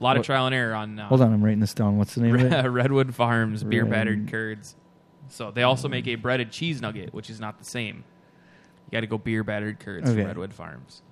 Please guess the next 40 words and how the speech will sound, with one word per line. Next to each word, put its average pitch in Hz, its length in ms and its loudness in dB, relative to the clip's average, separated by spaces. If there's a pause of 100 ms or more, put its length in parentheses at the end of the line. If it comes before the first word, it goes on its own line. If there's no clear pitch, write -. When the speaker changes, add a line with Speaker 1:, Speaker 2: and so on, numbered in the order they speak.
(640)
Speaker 1:
So 104 320 -10 (1400)
anyway, 120 460 -2 (100)
I 120 80 -4
said 135 200 -6
that 131 100 2
would 131 120 -2
be 131 80 -2
the 123 80 -2
last 120 280 -2
one. 117 160 -6
I'm 113 100 -6
gonna 110 120 -6
leave 117 200 -4
that 113 220 -2
to 117 60 -12
be 113 80 -6
the 107 80 -8
last 110 320 -6
one. 110 160 -10
That 107 120 -8
way 107 80 -8
we 110 120 -8
got 110 180 -8
some 120 160 -10
more 113 240 -6
this 113 240 -10
or 113 60 -10
that 110 220 -6
on 107 120 -10
the 110 60 -12
next - 500 -12
Speaker 2:
All 131 140 12
right. 117 280 8
Speaker 1:
the 127 120 -2
next 127 200 2
time 127 160 2
we 123 100 0
do 123 220 -2
corn 123 280 -2
picking. 110 480 -6